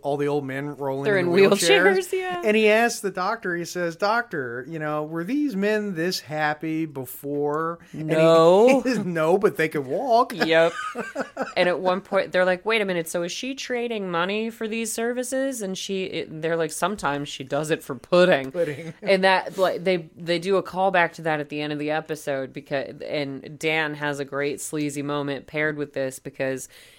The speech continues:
Speaker 2: he hears that the woman's, you know, trading herself for pudding, and he does unfortunately miss out on hooking up with Sheila because
Speaker 1: Mm-hmm.
Speaker 2: she falls for one of the, the weird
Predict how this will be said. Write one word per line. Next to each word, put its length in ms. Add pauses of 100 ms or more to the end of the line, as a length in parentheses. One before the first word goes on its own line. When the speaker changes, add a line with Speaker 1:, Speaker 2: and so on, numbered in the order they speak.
Speaker 2:
he 200
hears 320
that 140
the 60
woman's, 540 (640)
you 120
know, 280 (400)
trading 380
herself 380
for 100
pudding, 460
and 220 (340)
he 240
does 480
unfortunately 540
miss 280
out 240
on 160
hooking 400
up 140
with 80
Sheila 560
because 380
Speaker 1:
Mm-hmm. 100
Speaker 2:
she 340
falls 480
for 180
one 220
of 220
the, 400 (480)
the 100
weird 560